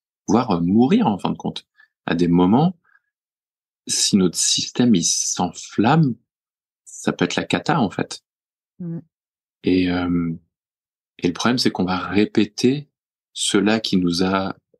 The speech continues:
Speaker 1: sauvés, peut-être quand on avait six mois, euh, ou, euh, deux semaines, en nous coupant de nos émotions ou en, en étant gentil, euh, ou gentille. On, on, à ce moment-là,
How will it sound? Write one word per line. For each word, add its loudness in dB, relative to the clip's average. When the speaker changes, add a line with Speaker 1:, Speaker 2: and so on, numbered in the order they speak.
Speaker 1:
sauvés, 2
peut-être -6
quand -6
on -2
avait -4
six 0
mois, 0
euh, 0
ou, 0
euh, -2
deux -2
semaines, 2
en -4
nous 2
coupant -2
de 4
nos 4
émotions 2
ou 2
en, -2
en 0
étant 2
gentil, 2
euh, 0
ou 2
gentille. 0
On, -10
on, -4
à -2
ce 2
moment-là, 2